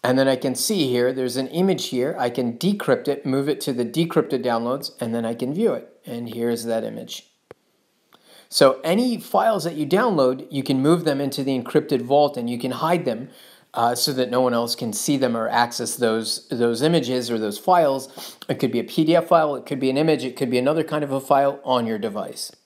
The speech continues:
Um, so those are a lot of the features in Epic.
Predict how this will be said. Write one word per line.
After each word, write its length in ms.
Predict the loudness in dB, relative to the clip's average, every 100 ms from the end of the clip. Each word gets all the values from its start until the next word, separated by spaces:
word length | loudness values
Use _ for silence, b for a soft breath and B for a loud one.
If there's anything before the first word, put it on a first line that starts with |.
| b b b b b b b b _
Um, 340 | -10 -8 -8 -14 _ _ _ _ _ -12 -10 0
so 160 | 2
those 220 | 6 6 4
are 40 |
a 60 | 4
lot 180 | 4
of 100 | 4
the 100 | -4
features 480 | -4 -6 -2 -2 0
in 100 | 0
Epic. 440 | -2 -2 -6 -6